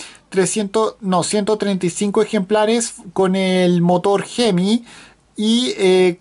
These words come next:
con el, y con el propulsor, y bueno, y setecientos dieciséis con el propulsor cuatro,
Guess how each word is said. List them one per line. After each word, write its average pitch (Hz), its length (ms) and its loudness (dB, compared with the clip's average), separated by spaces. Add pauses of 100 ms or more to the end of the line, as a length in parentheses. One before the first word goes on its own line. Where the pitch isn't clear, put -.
con 202 300 0
el, 175 920 0 (360)
y 208 140 -8
con 208 160 2
el 208 160 -2
propulsor, 208 840 -2 (520)
y 180 140 2
bueno, 170 380 -2
y 175 280 0
setecientos 208 1120 -2
dieciséis 190 520 -2
con 208 160 2
el 202 100 -2
propulsor 190 640 -4
cuatro, 196 280 -4